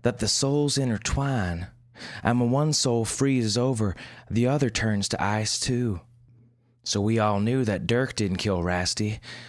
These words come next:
and because there weren't any other bodies around, the town elders went to the place of grass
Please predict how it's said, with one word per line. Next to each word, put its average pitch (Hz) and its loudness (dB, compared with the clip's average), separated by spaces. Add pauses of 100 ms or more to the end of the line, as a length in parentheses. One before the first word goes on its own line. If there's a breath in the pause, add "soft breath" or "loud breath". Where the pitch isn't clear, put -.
(160 loud breath)
and 113 2
because 120 2
there 110 2
weren't 120 2
any 120 2
other 110 2
bodies 113 2
around, 98 2 (360 loud breath)
the 95 -2
town 131 2
elders 120 2
went 113 0
to 107 -4
the 104 -2
place 117 0
of 87 -4
grass 113 0